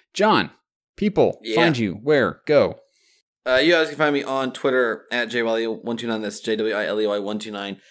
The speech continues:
Speaker 2: You can also find me on Twitch at the same handle. If you don't, if you see me in the chat room, don't hesitate to say hi. Uh, been tweeting a lot about Magic, a lot about D and D, because those are fun.
Speaker 1: Add a group.
Speaker 2: Um, I also recently finalized my travel plans. I will be at Magic Fest Austin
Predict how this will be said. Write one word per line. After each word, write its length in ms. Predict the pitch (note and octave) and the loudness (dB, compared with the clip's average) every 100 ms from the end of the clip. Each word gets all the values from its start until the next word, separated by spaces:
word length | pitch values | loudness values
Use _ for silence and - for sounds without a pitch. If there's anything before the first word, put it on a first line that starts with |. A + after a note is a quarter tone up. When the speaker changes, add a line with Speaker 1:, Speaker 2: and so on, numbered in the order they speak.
| _ - | _ -10
Speaker 2:
You 80 | A#2 | -6
can 40 | |
also 160 | A2 - | -4 -2
find 140 | G#2+ | -2
me 60 | G#2 | -2
on 80 | G2 | -4
Twitch 240 | - G#2 | -4 -4
at 100 | G2+ | -6
the 60 | - | -8
same 200 | G#2 F#2 | -6 -6
handle. 300 | G2+ F#2+ F#2+ | -8 -6 -6
If 80 | F#2+ | -6
you 60 | |
don't, 160 | G2 - G#2+ | -8 -8 -12
if 80 | |
you 60 | A2 | -6
see 120 | B2 | -4
me 80 | A2+ | -4
in 40 | G#2+ | -2
the 40 | |
chat 140 | A2 | -4
room, 120 | G#2 G2 | -4 -2
don't 200 | G#2+ G2 | -2 -4
hesitate 400 | G2+ F#2 G#2 - | -8 -6 -8 -6
to 120 | G#2 | -8
say 200 | - F#2 | -6 -6
hi. 540 | - - F2 F2 F2 - - - _ _ | -6 -6 -4 -4 -6 -12 -20 -20 _ _
Uh, 160 | - - | -14 -12
been 160 | E2 G2+ | -12 -4
tweeting 200 | B2 A2 | -4 -2
a 40 | |
lot 160 | G#2 G#2 | -2 -2
about 160 | G2 | -4
Magic, 300 | G2+ G2 F#2+ | -6 -6 -6
a 20 | |
lot 100 | G2 | -4
about 200 | G2 F#2+ | -4 -4
D 120 | F#2+ F#2 | -6 -10
and 100 | F2+ | -8
D, 200 | F#2 E2+ | -10 -10
because 720 | F2 F#2 F2 F2 - - - _ _ - | -8 -6 -6 -6 -10 -14 -16 _ _ -6
those 220 | C3+ F3 | -4 -4
are 80 | F3 | -8
fun. 380 | - D2+ - - _ _ _ A2 | -10 -12 -14 -20 _ _ _ 2
Speaker 1:
Add 160 | G#2+ | 4
a 300 | A2 A2 A2 | 6 6 4
group. 160 | G#2+ G#2 | 0 -6
Speaker 2:
Um, 40 | - _ - | -12 _ 0
I 160 | A#2+ | 4
also 720 | C3 D#3+ F3 A#2+ F#2+ G2 A2+ - - | 6 6 6 4 2 0 -4 -10 -6
recently 480 | A#2+ B2+ B2 B2 A#2 | -2 -2 -4 -6 -2
finalized 460 | A#2+ A#2 A#2 A2 | -2 0 -2 -2
my 80 | A2 | -2
travel 240 | A#2 A2+ | -2 -2
plans. 340 | A2 A2+ A2 - | -2 -4 -4 -4
I 100 | A#2 | 0
will 140 | C3+ C#3 | 2 2
be 240 | C3+ C3 | 0 -2
at 160 | B2 G#2+ | -2 0
Magic 260 | B2 A#2 | -2 -2
Fest 180 | B2+ A#2+ - | -2 -2 -2
Austin 420 | A#2+ - A2 | -4 -2 -4